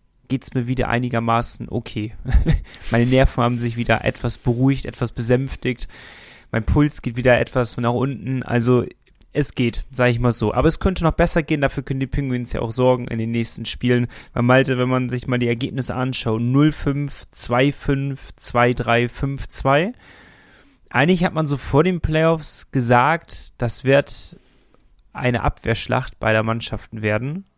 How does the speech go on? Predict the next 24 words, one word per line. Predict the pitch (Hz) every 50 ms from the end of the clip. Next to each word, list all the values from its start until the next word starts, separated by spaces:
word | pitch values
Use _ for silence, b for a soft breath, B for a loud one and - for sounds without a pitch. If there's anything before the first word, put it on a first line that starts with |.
| -
äh, | -
weil | 123 113 110 117 117 117 113 117 123 123
das | 117 120 - - -
zwei | - - 120 120 -
Teams | - - - 147 151 147 - -
sind, | - 131 131 139 135 -
die | - 110
in |
der | 110 113 110
Defensive | - 131 139 139 143 131 120 120 120 113 120
sehr, | 113 113 123
sehr | 123 127
gut | 113 120 123 -
aufgestellt | - 131 135 - - 120 - - - 107 104 101 113
sind. | 117 107 104 107 117 -
Die |
Fischtown | - - 117 - - 117
Penguins | 113 - 131 123 117 113 117 -
und | - 139 143 127 117
halt | 113 - -
auch | 113 113 -
die | - 110
Kölner | - - - 107 107 107 104
Haie. | 113 104 104 120 147 175